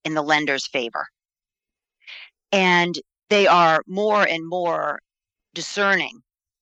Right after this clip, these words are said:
about those to whom they'll lend. And there's a big difference between managers and their approach and their underwriting standards and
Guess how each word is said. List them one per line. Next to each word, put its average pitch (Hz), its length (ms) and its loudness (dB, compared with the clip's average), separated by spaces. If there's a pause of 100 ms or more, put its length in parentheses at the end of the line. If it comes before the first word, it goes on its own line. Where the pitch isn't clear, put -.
(260)
about 165 460 2
those 170 420 -2
to 156 100 -10
whom 156 500 -6 (640)
they'll 151 280 2
lend. 143 280 2 (1120)
And 185 600 0 (800)
there's 185 180 -4
a 180 60 -2
big 262 240 -2
difference 208 440 0 (160)
between 190 400 -2
managers 165 760 0 (360)
and 160 420 0 (320)
their 165 200 4
approach 175 480 0
and 160 100 -4
their 160 140 -2
underwriting 156 520 -2
standards 147 840 -4 (480)
and 160 480 -2